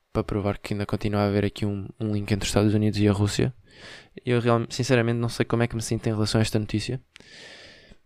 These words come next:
ahm, porque na Rússia estamos, estamos aí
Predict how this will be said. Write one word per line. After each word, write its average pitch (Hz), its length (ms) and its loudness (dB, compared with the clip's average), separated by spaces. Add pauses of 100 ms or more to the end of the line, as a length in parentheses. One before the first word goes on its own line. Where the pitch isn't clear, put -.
(760)
ahm, 104 640 0
porque 104 960 0
na 101 160 -2
Rússia 101 320 -4
estamos, 101 320 -6
estamos 101 420 -10
aí 98 300 -6